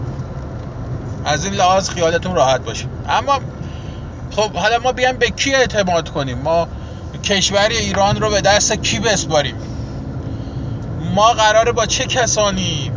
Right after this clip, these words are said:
بریم به نبرد آینده؟ تو این وسط چند تا، اه، شاخص هست که می‌تونیم در موردشون حرف بزنیم.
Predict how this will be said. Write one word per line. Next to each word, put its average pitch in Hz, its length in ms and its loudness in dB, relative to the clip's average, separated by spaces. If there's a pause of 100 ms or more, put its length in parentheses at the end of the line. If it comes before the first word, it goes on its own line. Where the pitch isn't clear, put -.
(180)
بریم 180 280 -2
به 165 140 0 (280)
نبرد 175 460 4
آینده؟ 135 680 2 (960)
تو 269 100 -4
این 302 220 -2
وسط 302 460 4
چند 302 520 0
تا، 269 460 4 (720)
اه، 170 520 2 (1160)
شاخص 220 720 4
هست 170 420 2
که 165 60 -4
می‌تونیم 165 380 -6
در 156 260 2
موردشون 156 480 -4
حرف 147 340 0
بزنیم. 104 320 -8